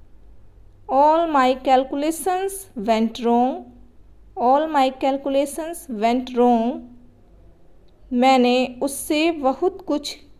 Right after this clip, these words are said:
कहा। I said many things to him। I said many things to him।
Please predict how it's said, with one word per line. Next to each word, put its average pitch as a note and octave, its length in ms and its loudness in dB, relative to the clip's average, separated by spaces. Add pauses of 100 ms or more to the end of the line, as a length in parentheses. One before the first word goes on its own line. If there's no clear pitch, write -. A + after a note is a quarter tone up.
कहा। B3 580 2 (960)
I A3+ 180 2
said D4 480 -2
many B3 400 2 (240)
things D#4 420 -4 (120)
to E4 120 -2
him। E4+ 280 -4 (680)
I G#3 120 0
said C4+ 640 -2
many A#3 340 -2
things C#4+ 480 -8
to D4 100 -2
him। D#4+ 200 -6